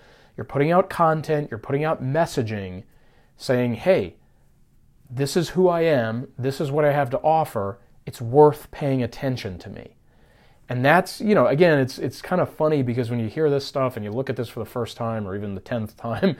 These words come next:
<laughs> it just sounds super simple, right? It's like, "Oh yeah, you know, get to know me, get to like me, get to trust me. Okay, I got it."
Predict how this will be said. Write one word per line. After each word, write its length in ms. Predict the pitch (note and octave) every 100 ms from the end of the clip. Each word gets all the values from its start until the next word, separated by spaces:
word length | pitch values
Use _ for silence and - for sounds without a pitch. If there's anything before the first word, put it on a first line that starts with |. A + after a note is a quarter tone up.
| -
<laughs> 160 | - -
it 60 | E3
just 180 | B3
sounds 320 | A#3+ A#3 F#3 -
super 340 | F#3+ F3+ D3
simple, 580 | - C#3+ B2+ F2+ - -
right? 220 | - A2 A#2
It's 180 | C3
like, 120 | C3+ B2+
"Oh 140 | A#2
yeah, 200 | F#3+ F#3
you 460 | C3 - C3+ C3+ C#3+
know, 80 | B2+
get 160 | C#3+
to 60 | C#3
know 200 | C#3 C3+
me, 160 | C3
get 120 | B2 A2+
to 80 |
like 180 | B2 A#2
me, 80 | A#2
get 120 | G#2+
to 80 | G#2
trust 300 | - A#2 -
me. 100 | F#2+
Okay, 180 | A#2 A2
I 100 | G#2
got 220 | A2+ G#2
it." 100 | -